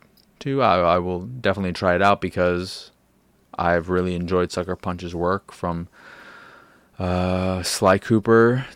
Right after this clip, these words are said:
to Infamous. I think the second Infamous game was a bit of a misfire. It wasn't terrible. It was more in, like, the six, seven range, whereas I'd say the first and third game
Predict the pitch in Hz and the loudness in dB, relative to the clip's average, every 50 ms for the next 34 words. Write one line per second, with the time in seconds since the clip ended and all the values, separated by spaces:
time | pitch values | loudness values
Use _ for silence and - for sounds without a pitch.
0 | - - 113 107 110 110 110 113 85 101 113 107 - 120 120 123 131 127 - - | -10 -4 -2 0 2 2 2 2 2 0 -2 -2 -2 0 0 0 0 0 -2 -4
1 | 107 - 104 95 - - - - - 95 90 - 95 95 101 95 95 92 - 98 | -4 -4 -4 -6 -6 -8 -16 -12 -8 -8 -4 -2 -4 -2 -2 -2 -4 -4 -4 -4
2 | 98 98 92 - - 101 98 98 95 95 92 92 87 87 104 98 95 92 95 95 | -4 -4 -4 -4 -4 -4 -2 -2 -2 -2 -2 -2 -2 -2 0 0 0 2 0 0
3 | 98 95 - - - - 95 92 95 95 95 95 95 95 98 104 107 - - 92 | 0 -2 -4 -6 -2 2 4 6 6 6 6 4 4 2 0 -2 -6 -10 -8 -6
4 | 92 95 95 90 92 90 - - 104 98 98 95 95 95 92 90 92 92 90 90 | -4 -2 -2 -2 -4 -6 -4 -2 0 0 2 2 0 0 0 0 -2 -2 -2 -2
5 | 95 92 92 92 92 87 87 87 - - 92 85 - - 95 92 - - - - | -2 -2 0 0 -2 -2 -4 -6 -8 -10 -10 -10 -8 -6 -8 -8 -8 -10 -16 -16
6 | - - - - - 101 92 90 90 92 92 92 90 90 90 92 92 92 - - | -16 -20 -14 -6 -4 -2 -2 -2 0 -2 0 0 -2 -2 -4 -4 -6 -6 -8 -10
7 | - - 90 87 85 85 85 85 87 90 85 85 - - - 87 85 82 85 85 | -10 -6 -2 0 0 2 0 0 -2 -2 -4 -6 -4 -4 -4 -2 -2 -2 -4 -6
8 | _ _ - - - - - - - - - - - - 104 98 123 127 127 117 | _ _ -20 -20 -20 -20 -20 -20 -20 -20 -20 -20 -16 -8 0 6 8 8 8 6
9 | - - 117 104 - - 143 147 127 98 101 98 95 98 98 101 101 101 | 4 0 -2 0 4 4 4 4 4 2 0 2 2 2 2 0 0 -4